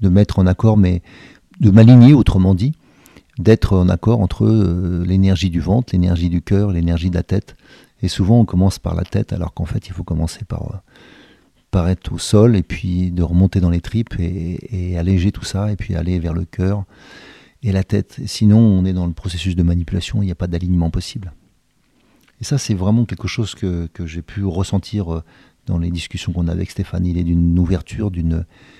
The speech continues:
d'une bienveillance, d'un naturel, d'une authenticité complète. Et c'est très agréable, euh,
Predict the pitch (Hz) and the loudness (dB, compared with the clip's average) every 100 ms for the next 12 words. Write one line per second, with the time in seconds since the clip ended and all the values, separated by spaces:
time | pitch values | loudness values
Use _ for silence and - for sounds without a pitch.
0 | _ _ _ 107 95 90 95 95 95 98 | _ _ _ 0 0 2 2 2 2 2
1 | 107 92 82 82 92 - 90 87 95 104 | 0 -2 -2 0 0 -2 -4 -4 -4 -4
2 | 82 80 104 95 87 90 87 87 87 95 | -6 -10 -8 -4 -2 0 -2 -2 0 0
3 | 101 107 - 92 101 - 107 - - 95 | 2 -2 -4 -12 -10 -6 -6 -6 -6 -8
4 | - _ _ _ _ _ _ _ 113 - | -10 _ _ _ _ _ _ _ -8 -6
5 | 95 - 92 95 90 90 98 98 85 82 | -6 -4 -4 -2 -4 -4 -4 -6 -6 -4
6 | 85 | -6